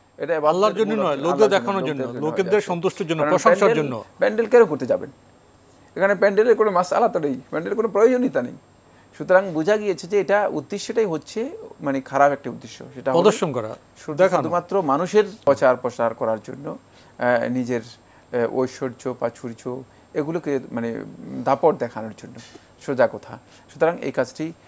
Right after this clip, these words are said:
Speaker 1: কখনো কখনো শিরকের, শিরকের, মানে, চূড়ান্ত পর্যায়ে চলে যেতে পারে, শিরকে আকবর হয়ে যেতে পারে।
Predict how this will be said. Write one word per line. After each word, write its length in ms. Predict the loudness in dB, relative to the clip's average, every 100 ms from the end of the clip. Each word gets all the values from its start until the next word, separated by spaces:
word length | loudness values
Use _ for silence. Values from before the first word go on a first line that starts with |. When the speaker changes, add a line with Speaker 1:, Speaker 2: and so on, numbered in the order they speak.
| _ -6
Speaker 1:
কখনো 280 | -4 -4
কখনো 280 | -4 -4 -6
শিরকের, 560 | -8 -10 -8 -8 -6 -8
শিরকের, 400 | -6 -8 -6 -8 -8 -16
মানে, 280 | -6 -6 2
চূড়ান্ত 320 | 4 4 0
পর্যায়ে 340 | -8 -6 -6 -4
চলে 180 | -6
যেতে 180 | -6 -10
পারে, 200 | -6 -8
শিরকে 260 | -8 -6 -4
আকবর 280 | -2 0 -2
হয়ে 100 | -2
যেতে 220 | -8 -10
পারে। 140 | -10